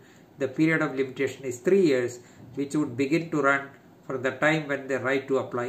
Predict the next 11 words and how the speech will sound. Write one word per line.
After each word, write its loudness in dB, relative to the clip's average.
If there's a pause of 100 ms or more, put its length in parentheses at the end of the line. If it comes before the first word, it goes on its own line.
(120)
accrues. -10 (640)
That -6
is -6
important. -6 (300)
Right 0
to -4
apply -6 (140)
accrues. -18 (540)
It -4
is 4
thus 6